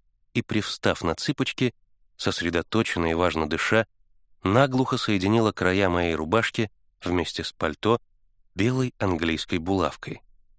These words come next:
"Телячьей нежности", — сказала, проходя мимо, грузная баба. "Ну вот". Девушка критически посмотрела на свою работу и хмыкнула. "Всё, идите гулять".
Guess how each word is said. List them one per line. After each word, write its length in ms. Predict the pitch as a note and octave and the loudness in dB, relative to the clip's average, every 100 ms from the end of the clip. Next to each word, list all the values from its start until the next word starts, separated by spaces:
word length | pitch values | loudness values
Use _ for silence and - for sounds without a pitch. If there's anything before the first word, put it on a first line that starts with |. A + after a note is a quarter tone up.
| _ - _ _ - | _ -20 _ _ -6
"Телячьей 560 | - F2 G2 - G2 | 0 2 2 0 0
нежности", — 720 | F#2+ G2+ E2 D#2 D2+ - - - - _ _ - | 2 2 2 0 -4 -6 -10 -12 -20 _ _ -12
сказала, 440 | - F2+ D#2+ D#2 | -2 0 2 0
проходя 420 | E2 - E2 D#2+ | -2 -2 -2 0
мимо, 260 | E2 F#2+ F2 | 0 2 2
грузная 480 | D#2+ D#2+ D#2 D#2+ E2 | 0 -2 0 0 2
баба. 400 | E2+ C#2+ C#2+ - - - _ _ _ - | 0 0 -4 -12 -20 -20 _ _ _ 0
"Ну 180 | C3 D#3+ | 2 4
вот". 300 | C#3+ - - _ _ _ _ _ - | 2 -2 -16 _ _ _ _ _ -2
Девушка 440 | F2+ A#2+ A2+ - | 2 2 2 -4
критически 600 | - F#2+ - G#2+ F#2+ - | -4 -2 -2 -4 -4 -4
посмотрела 560 | - - F2 E2+ F#2+ E2+ | -6 -2 0 2 2 2
на 80 | E2 | 0
свою 260 | - E2 | 0 2
работу 460 | D#2+ D#2+ A#2 - A#2 | 2 2 0 -2 -4
и 80 | A2+ | -4
хмыкнула. 640 | - F2+ E2+ - D#2 C#2+ - _ _ _ _ _ - | -2 0 0 0 -6 -6 -10 _ _ _ _ _ -14
"Всё, 340 | - A#2+ B2 - - _ _ _ _ | -6 -2 -2 -6 -20 _ _ _ _
идите 340 | - F2+ D#2+ G2 | -6 -6 -6 -6
гулять". 420 | G#2 F#2+ D2 - | -6 -6 -8 -12